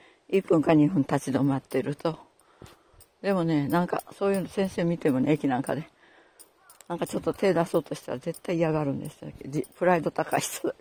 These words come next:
ら。<laughs>「大丈夫です」って言って。それから、歩くっていうことと、えー、文句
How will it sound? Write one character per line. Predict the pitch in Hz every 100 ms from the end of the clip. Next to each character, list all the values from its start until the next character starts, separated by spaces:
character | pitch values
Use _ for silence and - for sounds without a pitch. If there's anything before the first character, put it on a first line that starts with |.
| -
ら。 | -
<laughs> | - - - - - - - - - _ - - -
「大 | 165
丈 | 151
夫 | 143
で | -
す」 | - - -
っ |
て | -
言 | -
っ | -
て。 | - - - - _ - _ _ -
そ | 202
れ | 208 208
か | 202 202
ら、 | 226 - - - -
歩 | 180 214
く | -
っ | -
て | 135
い |
う | 143
こ | 131
と | - 139
と、 | 202 196 160 - - _ _ _ _ - - - - - _ _ _ - _ _ _ _ _ - - - - - - - -
え | 175 170 170 165 175 170
ー、 | - _ - - - _ _ _ _ _ _ _ _ _ _ - -
文 | 190 269 294
句 | - 156 -